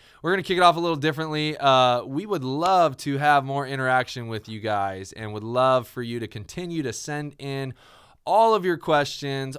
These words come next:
all of your topics that you want us to discuss. So if you wanna follow us at, on Instagram at bless dot u dot podcast, go ahead and hop on there. You can follow us there. You can tune into what we're posting and keep up with our daily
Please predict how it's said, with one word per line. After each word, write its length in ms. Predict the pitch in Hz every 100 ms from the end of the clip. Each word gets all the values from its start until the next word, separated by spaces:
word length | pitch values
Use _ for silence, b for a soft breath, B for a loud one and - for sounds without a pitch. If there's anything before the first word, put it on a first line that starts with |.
| -
all 240 | 175 202
of 120 | 196 160
your 140 | 156
topics 540 | 139 131 127 127 123 -
that 100 | 110
you 100 | 117
want 140 | 120
us 140 | 117 -
to 100 | 110
discuss. 460 | 110 - 113 110
So 100 | -
if 140 | 110 -
you 80 |
wanna 180 | - 427
follow 480 | - - 123 139 117
us 380 | 107 101 104 - b b b b -
at, 300 | 117 110 - -
on 120 | 117
Instagram 640 | 123 135 113 117 113 107 - b b -
at 420 | 117 113 113 - 131 _ _
bless 500 | 113 107 127 147 151 - 120
dot 320 | 120 127 123
u 220 | 123 123
dot 240 | 120 110
podcast, 540 | - 117 113 117 113 -
go 100 | 151
ahead 160 | 143 127
and 80 |
hop 240 | 113 120 120
on 180 | 117 113
there. 220 | 113 110
You 160 | 107
can 100 | 95
follow 320 | 98 117 113 113
us 140 | 104
there. 260 | 113 110 110
You 140 | 104
can 200 | - 90 b b b
tune 220 | - 131
into 180 | 123 117
what 160 | 110 107
we're 120 | 104
posting 420 | - 110 104 110
and 80 | 101
keep 240 | - 110 -
up 120 | 92
with 160 | 101 92
our 120 | 92
daily 520 | 90 101 104 104 101